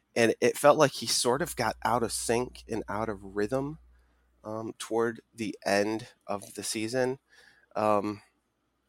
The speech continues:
so I, I don't know. I'm just, I feel like I wanna see more of Hami before I give him, um, you know, a really firm grade. But I think, you know, as I was digging into the numbers from him,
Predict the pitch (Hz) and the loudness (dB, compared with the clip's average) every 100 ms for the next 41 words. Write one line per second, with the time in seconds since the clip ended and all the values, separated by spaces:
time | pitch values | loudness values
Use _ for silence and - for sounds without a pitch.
0 | _ _ - 175 151 143 - - 208 226 | _ _ 0 4 6 4 2 0 4 6
1 | 165 113 135 - 127 - 139 139 117 113 | 6 4 2 0 0 4 4 6 4 4
2 | 113 - 107 101 101 107 107 101 107 107 | 0 -2 -4 0 0 2 0 -4 -6 -6
3 | 104 98 - 95 92 101 95 - 92 92 | -6 -10 -6 -4 -4 -4 -4 -4 -4 -4
4 | - _ - _ _ _ - 87 85 90 | -10 _ -20 _ _ _ -14 -12 -12 -16
5 | - _ _ - 107 98 92 98 104 101 | -20 _ _ -6 -2 0 0 0 2 0
6 | 107 107 107 104 110 110 - 123 123 - | -2 0 0 0 2 2 4 2 2 -4
7 | - _ _ _ _ _ _ - 117 113 | -18 _ _ _ _ _ _ 2 2 4
8 | 110 110 117 117 120 117 117 113 101 98 | 2 2 2 4 4 2 0 -2 2 2
9 | 101 110 113 - - - 110 113 110 127 | 2 0 -2 -4 -6 0 2 2 0 2
10 | 110 117 | 2 0